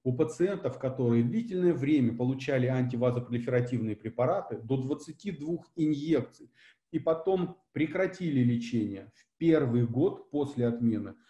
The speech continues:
у пятидесяти четырех, у пятидесяти пяти процентов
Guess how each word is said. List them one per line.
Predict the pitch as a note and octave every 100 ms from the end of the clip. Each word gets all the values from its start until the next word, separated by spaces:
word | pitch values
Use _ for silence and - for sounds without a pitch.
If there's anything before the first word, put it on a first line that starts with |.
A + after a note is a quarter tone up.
| _ -
у |
пятидесяти | C3+ D#3 B2+ F#3+ E3+ - -
четырех, | D#3+ D#3 C3+ D3 F3 C3 -
у | B2+
пятидесяти | C#3+ C#3 D#3+ D3+ - D#3
пяти | C3 F3 - E3
процентов | C3 B2+ B2+ B2 A2 -